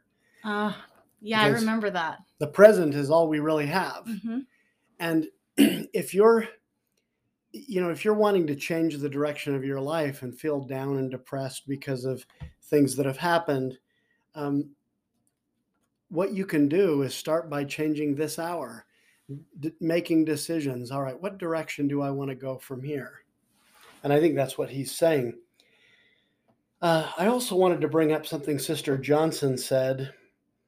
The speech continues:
Speaker 2: Uh, she talked a lot about your life kind of as a story and writing that story. And she said, you know, agency allows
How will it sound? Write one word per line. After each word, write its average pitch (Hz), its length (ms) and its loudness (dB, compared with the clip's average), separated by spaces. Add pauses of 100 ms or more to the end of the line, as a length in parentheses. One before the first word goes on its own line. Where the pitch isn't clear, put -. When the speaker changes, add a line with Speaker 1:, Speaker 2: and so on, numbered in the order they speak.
(480)
Speaker 2:
Uh, 143 200 -4
she 202 280 -4
talked 190 400 0
a 156 60 4
lot 143 320 2
about 127 460 -2 (920)
your 143 240 0
life 143 600 0
kind 151 220 0
of 139 80 0
as 123 160 -4
a 123 80 -6
story - 760 -8 (440)
and 139 220 2
writing 143 420 8
that 123 180 -2
story. 127 560 -6 (560)
And 143 240 6
she 175 160 0
said, 190 320 2
you 202 60 8
know, 196 180 4
agency 190 560 6
allows 147 800 4